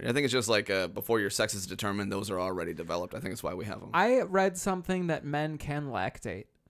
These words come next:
Speaker 2: I don't know if that's scientifically true.
Speaker 1: <laughs> For real?
Speaker 2: Yeah.
Speaker 1: <laughs> Ew, dude.
Speaker 2: Like, if a baby really needs milk, a dude can just start lactating.
Speaker 1: Mm. Maybe for the pod, we, uh, have a little bit of an experiment.
Speaker 2: A
Speaker 1: Where
Speaker 2: competition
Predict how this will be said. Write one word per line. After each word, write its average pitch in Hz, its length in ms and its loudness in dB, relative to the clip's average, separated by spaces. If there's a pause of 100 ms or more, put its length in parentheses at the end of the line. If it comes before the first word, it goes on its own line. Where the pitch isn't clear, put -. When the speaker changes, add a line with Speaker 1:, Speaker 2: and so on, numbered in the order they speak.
(140)
Speaker 2:
I 143 100 2
don't 180 160 4
know 175 140 10
if 156 80 4
that's 156 180 4
scientifically 156 640 6
true. 175 440 10
Speaker 1:
<laughs> - 20 -6
For 156 180 8
real? 151 320 12
Speaker 2:
Yeah. 135 480 10
Speaker 1:
<laughs> - 40 -16
Ew, 110 360 8
dude. 110 320 8
Speaker 2:
Like, 160 160 8
if 165 120 6
a 175 60 10
baby 170 360 8
really 156 320 4
needs 156 240 0
milk, 139 300 2
a 143 40 -2
dude 143 240 -2
can 147 140 -4
just 139 160 -2
start 113 200 0
lactating. 113 680 -2
Speaker 1:
Mm. 170 360 6 (880)
Maybe 123 240 6
for 139 140 4
the 127 80 8
pod, 117 420 8
we, 113 220 6
uh, 107 180 6
have 117 160 6
a 117 60 0
little 117 100 8
bit 113 140 6
of 110 80 2
an 107 100 2
experiment. 110 600 2 (720)
Speaker 2:
A 147 60 6
Speaker 1:
Where - 20 2
Speaker 2:
competition 165 840 6